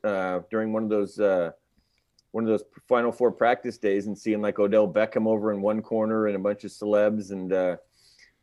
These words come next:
that was, that was just a fun year, you know, that, I mean, my, I, I think for every Oregon fan, it becomes the Boucher year. Everybody says the what if now, what if Chris had, had kind of made it through. But,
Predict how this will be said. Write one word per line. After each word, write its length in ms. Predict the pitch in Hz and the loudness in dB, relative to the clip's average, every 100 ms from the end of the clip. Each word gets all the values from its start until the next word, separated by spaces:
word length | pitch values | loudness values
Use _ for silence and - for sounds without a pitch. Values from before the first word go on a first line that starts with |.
| - | 0
that 140 | 139 | 2
was, 160 | 160 123 | 2 2
that 160 | 147 185 | 2 4
was 120 | 180 | 2
just 180 | 170 175 | -2 -2
a 40 | |
fun 260 | - 151 135 | 0 2 4
year, 260 | 131 123 | 6 6
you 120 | 110 | 4
know, 120 | 104 104 | 0 0
that, 260 | 110 110 _ | 0 0 _
I 320 | 101 113 82 113 | -16 -14 -10 -4
mean, 180 | 110 | -2
my, 240 | 110 107 104 _ _ _ _ _ _ - | 0 0 -4 _ _ _ _ _ _ -10
I, 120 | 98 - | -10 -6
I 100 | 113 | -4
think 240 | 113 123 104 | -2 -4 0
for 140 | 127 | 4
every 180 | 123 135 | 6 6
Oregon 340 | 131 135 131 | 8 6 4
fan, 260 | 117 120 117 | 0 0 0
it 60 | 110 | 0
becomes 380 | 110 117 110 | -2 -2 -2
the 80 | 98 | -4
Boucher 400 | 95 110 - 117 | -2 -2 2 2
year. 300 | 113 104 101 | 4 2 2
Everybody 320 | 101 101 104 | 2 0 -4
says 260 | 98 110 101 | -4 -4 -4
the 100 | 107 | 0
what 180 | 104 107 | 2 2
if 180 | 107 113 | 0 -4
now, 200 | 107 101 | -4 -2
what 140 | 104 | -2
if 100 | - | -4
Chris 320 | - 110 - | -4 -6 -4
had, 180 | 107 92 | -6 -4
had 180 | 104 101 | -4 -4
kind 200 | 110 104 | -4 -2
of 60 | |
made 160 | 101 101 | 0 0
it 120 | 95 | -2
through. 340 | - 110 110 101 | -4 -2 0 0
But, 220 | 95 | -2